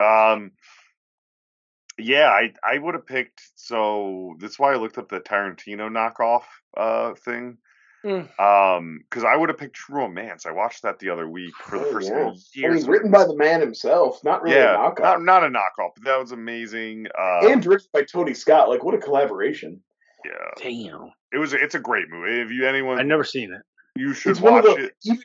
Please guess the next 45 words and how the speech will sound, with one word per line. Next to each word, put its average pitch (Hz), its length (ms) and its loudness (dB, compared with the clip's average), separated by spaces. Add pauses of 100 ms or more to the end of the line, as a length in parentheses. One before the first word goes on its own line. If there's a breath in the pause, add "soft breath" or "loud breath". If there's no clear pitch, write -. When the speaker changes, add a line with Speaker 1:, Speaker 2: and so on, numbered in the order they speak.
(100)
Speaker 3:
Tarantino 160 800 -2
says 151 380 6
that 135 200 0
the, 120 260 -2
that 120 260 -4
their 123 240 2
ending 123 320 -2
is 110 100 -4
better 113 400 -2
than 113 140 -8
the 110 100 0
one 117 180 -4
he 113 140 -4
wrote. 113 480 0
Like, 123 160 -2
he's 135 180 -6
like, 127 160 0
"No, 127 200 2
I 127 80 6
like, 127 280 0 (300 loud breath)
for 180 100 -2
the 156 120 6
movie 175 320 -4
Tony 156 280 -4
Scott 135 400 0
made, 107 540 -4 (220)
I 120 120 6
like 113 280 0
their 113 200 4
ending 104 300 -8
better," 101 260 -4
which 107 160 -4
is 104 100 -18
pretty, 135 320 -4 (200 loud breath)
pretty 240 160 0
high 170 200 6
praise 123 360 -2
coming 117 240 -8
from 113 160 -18
Speaker 1:
Yeah. - 80 -14
Speaker 3:
Q 113 100 -8
T, 120 280 -6
I'd 120 160 -6
say. 127 220 -2
Speaker 2:
Yeah. 151 160 -8